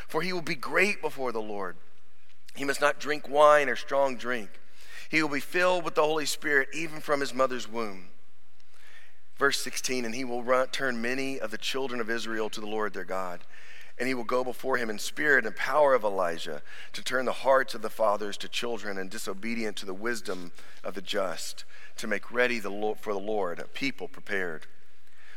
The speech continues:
Well, Zechariah said to the angel, "How would I know this? For I am an old man, and my wife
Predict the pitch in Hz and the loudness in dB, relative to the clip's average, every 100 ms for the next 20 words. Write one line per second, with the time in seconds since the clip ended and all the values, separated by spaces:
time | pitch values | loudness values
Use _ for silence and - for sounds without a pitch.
0 | - 117 113 156 - 123 139 127 101 95 | -4 6 10 10 10 8 10 10 6 4
1 | 127 123 107 110 123 131 98 82 - - | 4 4 2 2 2 2 -2 -2 -2 -4
2 | - - - 147 233 254 196 160 123 123 | -4 -2 4 6 8 8 8 6 2 2
3 | 147 120 101 90 - - - - - 170 | 2 0 -2 -2 -2 -4 -2 0 0 2
4 | 214 208 170 - - 135 147 156 147 117 | 4 4 4 0 4 6 6 6 4 0
5 | 110 95 98 110 127 139 139 175 196 160 | 0 2 2 4 4 2 0 2 4 2
6 | - | -2